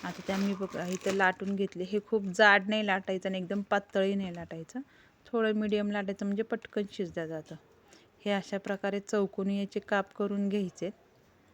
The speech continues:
थोडे मोठे मोठे काप करायचे, खूप बारीक नाही करायचे. आता बघा, हे मी सगळे काप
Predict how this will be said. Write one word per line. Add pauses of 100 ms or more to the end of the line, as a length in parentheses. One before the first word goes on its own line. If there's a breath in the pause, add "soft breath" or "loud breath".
(680)
थोडे
मोठे
मोठे
काप
करायचे,
खूप
बारीक
नाही
करायचे. (640 soft breath)
आता
बघा,
हे
मी
सगळे
काप